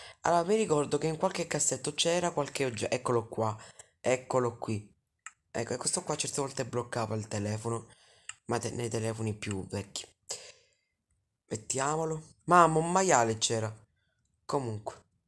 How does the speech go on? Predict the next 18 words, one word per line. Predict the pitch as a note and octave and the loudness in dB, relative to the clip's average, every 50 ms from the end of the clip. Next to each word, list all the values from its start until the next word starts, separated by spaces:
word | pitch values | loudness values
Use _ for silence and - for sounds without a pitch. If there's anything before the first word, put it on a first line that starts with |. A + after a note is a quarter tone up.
| _ _ | _ _
sì, | - - - - A#2+ A#2+ | -8 -4 -2 0 0 0
vabbè, | B2 B2+ A#2+ - - A#2+ | 0 -2 -2 0 -2 -2
io | B2 C#3+ D3+ D3 | 0 0 -2 -2
che | - B2 | -2 -2
shifto | - - - A2+ - - - - | -2 0 0 -2 -4 -6 -6 -8
ancora | A2+ A#2 - - A2+ | -8 -6 -6 -6 -4
di | A2 A2 G#2+ | -4 -4 -4
più. | G#2+ - A#2+ C3 C3+ - - - - - _ _ _ _ _ _ _ _ _ _ _ _ _ - _ - - | -4 -4 -4 -4 -4 -6 -14 -20 -20 -20 _ _ _ _ _ _ _ _ _ _ _ _ _ -20 _ 6 10
Ok. | F3 F3+ E3+ D3+ B2 B2 A#2 A2+ - - - C#3+ C3+ B2+ A2+ G2+ F2 F2+ G2+ G#2+ A2 - - - - - - - - - - - - | 12 12 12 12 10 8 2 -4 -6 -2 2 2 2 2 2 0 0 -2 -4 -6 -10 -14 -18 -18 -18 -18 -18 -20 -20 -20 -12 0 4
Allora, | - F#3 G3 F#3 F#3 | 6 8 8 8 8
mi | F#3 G#3 A#3 | 6 4 4
ricordo | B3 B3 G3 E3+ C#3 B2 A#2 D#3 | 2 2 2 2 2 4 2 0
che | D#3 F#3 | 0 2
c'era | F#3 - E3+ E3+ | 2 2 4 4
anche | G3 G3 - F3 | 2 2 2 0
un | D#3+ | 0
ascensore | D#3 D3+ - - D3+ C#3 A#2 - - - A2+ A2 G#2+ G#2+ G#2 G#2 | 2 2 2 2 2 0 2 2 2 4 4 2 0 0 -2 -4
qua. | - - A2+ A2+ | -4 -4 -4 -4